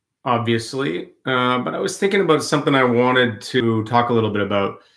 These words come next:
um, which I don't think I've ever really chatted about. It's sort of, I'm always thinking about practice and what it is and the different ways in which it works. And there's a kind of,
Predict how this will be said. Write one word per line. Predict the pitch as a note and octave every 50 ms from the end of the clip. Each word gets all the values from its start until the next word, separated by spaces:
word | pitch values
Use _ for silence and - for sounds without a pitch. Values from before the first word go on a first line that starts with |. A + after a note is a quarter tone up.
| _ _ _ _ _ _
um, | - A2+ A2 G#2+ G#2+ G#2 G#2 G2+ G2+ G2+ G2 G2+ - - - - _ -
which | C#3+ B2+ A#2+ A#2+
I | C#3+
don't | C3 D3 D#3
think | D#3+ C#3
I've | C3 B2+
ever | B2+ B2 B2+ B2
really | B2 A#2+ A#2+ A#2+ A#2+ A#2 A2+ G#2+ - - _ _ _ _ _ _ _ -
chatted | - - C3 B2+ C3 C3
about. | C3+ C3+ C#3+ D#3 E3
It's | D3 A#2 -
sort | - C#3 B2+
of, | B2 A#2 A2 A2+ A2+ _ _ -
I'm | - C3+
always | C#3 C#3 C#3+ C3+ B2+ B2 -
thinking | - C#3+ C3+ - C3 C3 A#2+
about | A#2 A#2 A2+ A2 G#2+ G#2+ - - - _ _ _ _ _ _ _ _ _ _ _ _
practice | - B2+ A#2 A2+ A2 - B2+ A#2+ A#2 A2+ -
and | A2+ G#2+ G#2+
what | A2 A#2 A2+
it | A2+ A2+
is | A2+ A2+ A2+ A2+ A2 G#2
and | A2 G#2
the | G2
different | G#2 G#2 - A2 G#2+ A#2+ - _ _ - - - A#2+
ways | A2+ A2 A2 A2 A2
in | A2+ A2+
which | A2 G#2 G#2+
it | A2+ A2
works. | G#2+ G#2 G#2+ G#2 G#2+ A2 - - -
And | A2+ G2 F#2 F2+ - _ _ _ _ _ _ _ _ _ -
there's | B2+ C3 B2+ A#2+
a | C3+ C#3
kind | C3 C3+ D3 D3 C#3+
of, | B2+ A#2 A2+ -